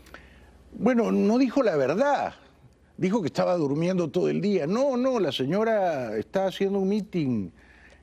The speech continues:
me parece que en Detroit, Michigan, eh, a esta hora de la noche, ¿no? Ya digo, <laughs> si Trump va a ser un campeón de la fe religiosa,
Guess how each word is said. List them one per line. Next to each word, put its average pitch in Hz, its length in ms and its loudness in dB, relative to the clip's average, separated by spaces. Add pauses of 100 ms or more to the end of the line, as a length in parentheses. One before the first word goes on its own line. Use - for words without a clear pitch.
(160)
me 135 320 0
parece 170 540 -2
que 120 80 -2
en 110 120 0
Detroit, 139 460 -2
Michigan, 127 640 -2 (840)
eh, 95 380 -6
a 107 40 2
esta 117 220 -2
hora 117 160 0
de 107 80 0
la 90 120 -2
noche, - 400 -6
¿no? - 140 -20 (1400)
Ya 170 180 2
digo, 127 340 -2 (460)
<laughs> - 420 -18
si - 220 -2
Trump 240 380 0 (440)
va 175 60 2
a - 20 -2
ser 190 160 2
un 185 120 2
campeón 151 520 0
de 160 100 0
la 131 100 0
fe 147 180 -2
religiosa, 151 800 -2